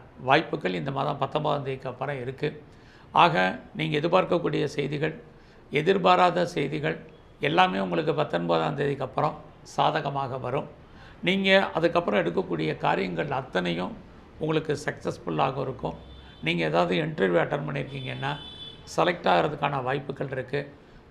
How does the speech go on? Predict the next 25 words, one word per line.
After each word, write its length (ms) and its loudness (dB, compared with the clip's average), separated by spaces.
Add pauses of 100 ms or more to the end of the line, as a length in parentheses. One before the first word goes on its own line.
வேற 220 4
ஏதாவது 380 4
காம்படிட்டிவ்ல 640 2
எக்ஸாமினேஷன் 720 -2
எழுதியிருந்தீங்கனாலும், 640 -6 (540)
ஓரளவுக்கு 800 2 (220)
நீங்க 300 -2
சாதகமான 580 2
பலன்கள் 360 2
உங்களுக்கு 360 -6
இருக்கு. 380 -6 (580)
எதிர்பாராத 720 4
பயணம், 440 -2
அடிக்கடி 360 -2
டிராவல் 460 4
இருக்கு. 440 -4 (340)
இந்த 220 0
டிராவல் 340 6
உங்களுக்கு 380 2
மகிழ்ச்சியும் 560 -4
சந்தோஷத்தையும் 600 -4
கொடுப்பதற்கான 640 -4
வாய்ப்புகள் 540 -4 (580)
நிறைய 300 2
உண்டு. 320 -8